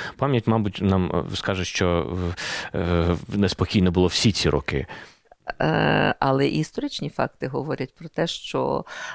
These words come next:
Speaker 2: е, є превентивні дії,
Speaker 1: Мгм.
Speaker 2: є,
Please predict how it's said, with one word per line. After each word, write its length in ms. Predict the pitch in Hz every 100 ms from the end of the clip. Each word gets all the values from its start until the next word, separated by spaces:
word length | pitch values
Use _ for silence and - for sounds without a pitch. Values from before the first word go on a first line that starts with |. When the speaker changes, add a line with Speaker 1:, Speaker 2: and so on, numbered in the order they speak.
| -
Speaker 2:
е, 500 | - 131 143 131 135
є 140 | 175
превентивні 800 | - 131 123 131 214 208 170 165
дії, 760 | 151 165 165 147 143 143 139 -
Speaker 1:
Мгм. 80 |
Speaker 2:
є, 540 | 170 165 208 180 151